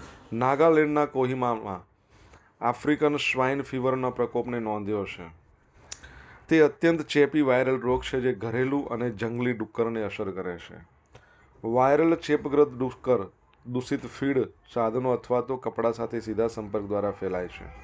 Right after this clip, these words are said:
ઓગણીસો ને વીસના દાયકાથી સબ સહારન આફ્રિકામાં તે હાજર છે અને બે હજાર સાતથી વિશ્વના અન્ય ભાગમાં પણ ફેલાઈ રહ્યું છે. સ્વાઇન ફ્લૂ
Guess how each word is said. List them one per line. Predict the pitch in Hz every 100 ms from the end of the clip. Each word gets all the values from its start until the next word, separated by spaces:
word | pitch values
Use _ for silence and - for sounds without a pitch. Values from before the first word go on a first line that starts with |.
| - - - - - -
ઓગણીસો | 135 151 170 156
ને | 160
વીસના | 147 135 131 151
દાયકાથી | 135 131 127 135 131
સબ | 127 143 139
સહારન | 135 123 123 123 120
આફ્રિકામાં | 113 123 117 123 120
તે | 120
હાજર | 107 113 123
છે | 123
અને | 120
બે | 110
હજાર | 107 110
સાતથી | - 107 110 - 104 110 - - - - - -
વિશ્વના | 120 - 131 131
અન્ય | 127 120 127
ભાગમાં | 107 104 113 120
પણ | 120 117
ફેલાઈ | - 104 104 98
રહ્યું | 95 92 87
છે. | - 85 - - - - - - - - - -
સ્વાઇન | - 131 143 147
ફ્લૂ | 127 127 127 98